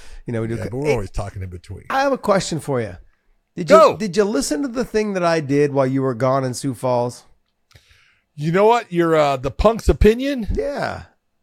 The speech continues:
Speaker 2: I did.
Speaker 1: What'd you think? I, I, I, I didn't
Speaker 2: Uh,
Speaker 1: talk to you 'cause you were busy that week, and I, I didn't wanna get in your ear. I know that fight weeks for you can be a little stressful. So <laughs>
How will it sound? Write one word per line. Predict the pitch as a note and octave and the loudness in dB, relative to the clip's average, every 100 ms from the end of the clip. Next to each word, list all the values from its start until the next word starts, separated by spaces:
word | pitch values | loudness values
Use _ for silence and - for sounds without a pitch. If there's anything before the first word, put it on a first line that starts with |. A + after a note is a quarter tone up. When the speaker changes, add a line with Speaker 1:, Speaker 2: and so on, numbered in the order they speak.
| - | -8
Speaker 2:
I | D3 | -2
did. | C3+ B3+ B3 - - | 0 0 -4 -10 -14
Speaker 1:
What'd | A#3+ B3+ | -10 -8
you | |
think? | A3+ G3+ C#3 - _ _ _ _ _ _ _ | -4 -4 -4 -10 _ _ _ _ _ _ _
I, | - B3+ | -4 0
I, | B3+ | 0
I, | B3+ | 0
I | A#3+ | 0
didn't | C4 B3 | 0 0
Speaker 2:
Uh, | F#3+ | 4
Speaker 1:
talk | A3+ A3+ | 6 6
to | G#3 | 2
you | E3+ | -2
'cause | E3 | 2
you | F3+ | 2
were | |
busy | D#3 D3 D3 | 2 2 4
that | C#3+ | 4
week, | C#3 C3+ | 4 2
and | C#3 | 0
I, | D3 C#3 | 0 0
I | |
didn't | D3+ C3+ B2+ | -2 -2 -4
wanna | B2+ A2+ | -4 -4
get | A2+ G#2+ | -4 -4
in | G#2+ G#2 | -6 -10
your | G2+ | -12
ear. | A2 G#2+ G#2 - - - | -10 -10 -10 -16 -20 -6
I | C#3 | 2
know | E3+ F3 | 6 6
that | D#3+ | 4
fight | - D3+ C#3 | 2 -2 0
weeks | D3 B2+ | -2 -4
for | - - D3+ | -10 -8 -4
you | C3 B2+ C3 A#2+ - _ _ _ - - - | -2 0 -2 -4 -8 _ _ _ -20 -20 -16
can | A2+ | -14
be | A#2+ | -12
a | A#2+ | -12
little | A2+ A2+ | -10 -12
stressful. | - A#2 G2 - _ _ _ _ _ _ | -14 -14 -14 -18 _ _ _ _ _ _
So | - | -4
<laughs> | E3 | 0